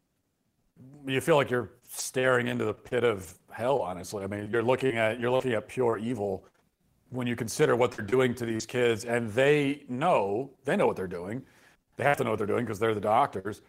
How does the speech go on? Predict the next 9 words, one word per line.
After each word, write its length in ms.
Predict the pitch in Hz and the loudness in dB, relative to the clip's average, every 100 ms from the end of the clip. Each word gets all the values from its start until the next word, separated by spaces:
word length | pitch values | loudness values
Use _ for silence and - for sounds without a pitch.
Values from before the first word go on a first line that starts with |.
| _ _ _ | _ _ _
and, 420 | - 120 120 120 120 | -2 2 2 2 2
uh, 100 | 117 | 4
they 140 | 127 | 4
know 160 | 143 139 | 4 4
what, 200 | 127 123 | 4 2
what 140 | 120 | 0
it's, 160 | 120 123 | 0 -2
it 220 | 113 117 | -6 -6
entails. 580 | 110 104 101 113 139 | -6 -4 -2 -2 -2